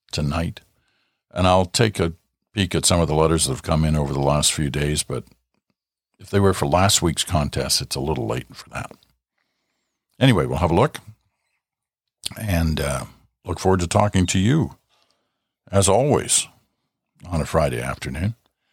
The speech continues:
And once again, if you didn't hear David Axelrod's podcast yesterday with, uh, Bruce and I, then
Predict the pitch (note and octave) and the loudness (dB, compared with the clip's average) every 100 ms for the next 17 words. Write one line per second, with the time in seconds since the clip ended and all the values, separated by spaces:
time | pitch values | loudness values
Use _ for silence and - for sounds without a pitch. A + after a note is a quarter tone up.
0 | _ _ _ _ _ _ _ _ _ _ | _ _ _ _ _ _ _ _ _ _
1 | _ _ _ _ _ F#2+ E2 G2 F#2+ B2 | _ _ _ _ _ -2 2 4 4 4
2 | G2+ F2 A2+ G#2+ G#2+ A2+ G2+ F#2+ G2+ A2 | 4 4 6 6 6 4 4 4 4 2
3 | - G2 G2 F2+ E2 - G#2 F#2 F#2+ E2 | 2 4 4 2 0 0 2 2 0 0
4 | - F#2+ C#3+ - G2+ E2+ E2+ E2 D2+ - | 2 4 4 2 2 2 4 2 0 -2
5 | D#2+ D#2 B2+ - F2 F2+ F#2+ E2+ E2 D2+ | -2 2 0 2 2 2 2 2 0 -2